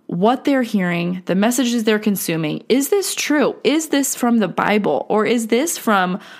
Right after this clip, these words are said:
a postmodern, post-truth, self-serving, self-oriented, um, individual who is calling themselves a Christian,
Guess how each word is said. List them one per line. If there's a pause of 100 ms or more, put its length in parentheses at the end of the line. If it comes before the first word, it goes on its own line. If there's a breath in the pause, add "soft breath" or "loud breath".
(100)
a
postmodern, (200)
post-truth, (320 loud breath)
self-serving, (320 soft breath)
self-oriented, (560 soft breath)
um, (460)
individual (100)
who
is
calling
themselves
a
Christian,